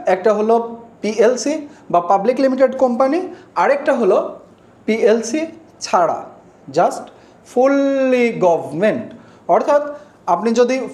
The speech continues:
ফুললি গভর্নমেন্টে রাখেন, তাহলে সেই ক্ষেত্রে আপনার সম্পূর্ণ দায়টা বহন করবে সরকার। আর যদি আপনি গভর্নমেন্ট but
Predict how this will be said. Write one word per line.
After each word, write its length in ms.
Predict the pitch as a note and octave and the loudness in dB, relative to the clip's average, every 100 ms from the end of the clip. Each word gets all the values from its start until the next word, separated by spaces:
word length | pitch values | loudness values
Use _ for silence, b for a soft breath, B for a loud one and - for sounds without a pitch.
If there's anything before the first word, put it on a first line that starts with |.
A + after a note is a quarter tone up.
| - | 0
ফুললি 460 | C#4 D#4 D#4 D#4 | 2 2 0 0
গভর্নমেন্টে 580 | C4 A3 G#3+ A#3 B3+ B3+ | 2 2 2 0 2 2
রাখেন, 380 | D#3 D3 B3+ F4+ | 2 0 -2 0
তাহলে 280 | G#3 G3+ G#3+ | 0 2 2
সেই 220 | A3 G#3 | 2 0
ক্ষেত্রে 380 | G#3 G#3+ A#3 C4 | 0 0 2 2
আপনার 640 | F3+ F3 G3+ G3+ G#3+ A3+ | 0 0 0 0 0 -2
সম্পূর্ণ 800 | G3+ G3 F#3 F3+ A3 G#3+ A3+ A#3 | -4 -4 -2 0 0 2 2 2
দায়টা 500 | G3+ D#3+ E3 D#3+ D#3+ | 2 2 2 2 2
বহন 300 | - D#3 F3 | 2 0 0
করবে 320 | F3+ F#3+ A3+ C#4+ | 0 2 2 0
সরকার। 520 | C#4 - F3+ F3+ B3+ E4 - - B B B B | -2 0 0 0 -2 -2 -6 -20 B B B B
আর 160 | D3 E3+ | 0 0
যদি 280 | E3+ G#3 G#3+ | 2 2 2
আপনি 640 | G#3 G#3+ A3+ A3+ A3+ A#3 B B B C#3+ | 2 0 2 2 0 -8 B B B 0
গভর্নমেন্ট 540 | F#3+ - G#3 B3 C#4+ | 2 2 -2 -2 -2
but 180 | F3 | -2